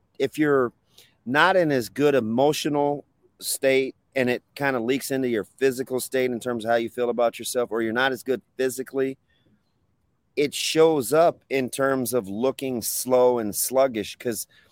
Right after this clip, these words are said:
you're not able to sustain over time. So I'd have to kinda take a deep dive into how twitchy guys are or aren't and watch them a ton to see why it isn't correlating. But as you know, and I've,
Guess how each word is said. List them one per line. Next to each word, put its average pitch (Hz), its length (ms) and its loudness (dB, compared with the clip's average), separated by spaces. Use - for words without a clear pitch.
you're 127 100 0
not 127 200 2
able 123 220 0
to - 120 -12
sustain 127 580 -4
over 101 260 -4
time. 104 460 -6
So 107 360 -2
I'd 139 180 6
have 156 180 4
to 131 100 -4
kinda 131 300 0
take 127 260 0
a 110 60 -2
deep 113 320 -6
dive 110 460 4
into 107 580 -2
how 117 180 2
twitchy 131 420 -2
guys 113 340 4
are 113 360 4
or 107 340 -4
aren't 110 440 -2
and 104 220 -6
watch 107 400 2
them 107 380 -4
a 113 80 2
ton 123 340 0
to 107 80 -4
see 120 200 -4
why 113 380 4
it 113 140 0
isn't 107 360 -6
correlating. 98 680 -2
But 104 240 0
as 117 240 2
you 139 120 4
know, 139 380 4
and 110 100 0
I've, 110 160 -2